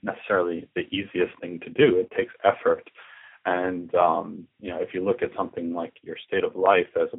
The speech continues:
burden to, to put forth effort into, well, it's gonna carry over into, into all the other areas as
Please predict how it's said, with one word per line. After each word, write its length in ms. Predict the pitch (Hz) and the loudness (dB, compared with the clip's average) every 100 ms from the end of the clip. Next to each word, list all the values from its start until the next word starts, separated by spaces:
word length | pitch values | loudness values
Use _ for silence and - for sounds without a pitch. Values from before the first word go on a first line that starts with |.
| - | 2
burden 460 | 95 98 90 87 82 | 6 6 4 -6 -8
to, 180 | 90 85 - - - _ | -6 -6 -8 -18 -20 _
to 240 | 92 82 73 | -2 -2 -2
put 220 | - - | -6 -2
forth 220 | 104 85 82 | 2 4 6
effort 340 | 98 - 90 | 4 4 -2
into, 380 | 85 - 90 90 | -2 -4 -8 -2
well, 140 | 90 | -2
it's 140 | 87 - | -4 -6
gonna 160 | 90 80 - | -8 -8 -2
carry 180 | 98 85 | 0 4
over 280 | 92 87 85 | 2 2 -2
into, 340 | 71 87 78 - - - _ | -4 -4 -4 -8 -20 -20 _
into 240 | - - 85 | -12 0 6
all 160 | 87 | 6
the 120 | 85 87 | 6 2
other 200 | 90 76 | 2 2
areas 380 | 82 82 80 | 2 2 0
as 80 | - | -4